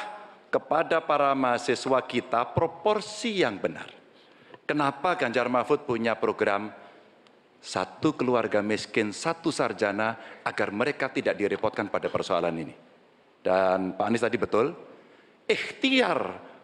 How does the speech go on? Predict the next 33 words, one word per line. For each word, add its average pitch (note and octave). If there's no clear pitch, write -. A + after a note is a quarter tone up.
para F3
mahasiswa D#3+
hari A#2+
ini A2+
agar A#2+
dia A3
tetap E3+
bisa A#2+
sekolah B2+
adalah A#2
ngutang. G#3
Dan G#2+
pinjol F3+
ternyata C#3+
menjadi A#2
problem, G#2
dan A2
saya B2
sepakat, -
kami A2+
diskusi D3+
beberapa A2+
waktu G#2+
lalu G#2+
dengan G2+
para G#2
mahasiswa F#2+
di F#2
Jogja, A2+
ini A#2
menjadi G2+
cerita F2+
utama. -